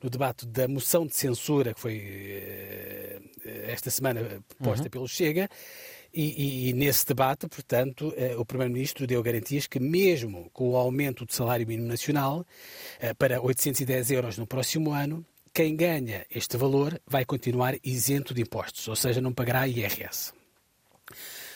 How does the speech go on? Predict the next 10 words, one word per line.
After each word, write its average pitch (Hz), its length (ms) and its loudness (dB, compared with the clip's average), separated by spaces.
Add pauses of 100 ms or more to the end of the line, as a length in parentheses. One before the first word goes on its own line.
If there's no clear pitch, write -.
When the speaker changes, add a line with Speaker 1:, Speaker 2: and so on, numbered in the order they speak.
(100)
Speaker 1:
Bom, 185 120 4 (240)
o - 60 -2
Ministro 202 300 4
das 190 60 2
Finanças 175 420 2
diz 127 160 -2
uma 143 100 2
coisa 165 240 4
ligeiramente 180 480 4
diferente. 135 560 2